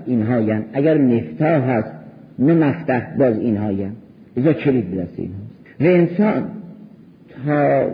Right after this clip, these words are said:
به جایی نرسد که از خودی خود بیفتد هرگز کلید را به دست او نمیدهند. و این هم به نحو تفویض نخواهد بود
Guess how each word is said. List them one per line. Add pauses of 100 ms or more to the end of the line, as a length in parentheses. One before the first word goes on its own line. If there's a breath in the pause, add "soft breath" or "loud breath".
(380)
به
جایی
نرسد
که
از (160)
خودی
خود
بیفتد
هرگز (140)
کلید
را
به
دست
او
نمیدهند. (1500 loud breath)
و
این
هم
به
نحو (160)
تفویض (100)
نخواهد
بود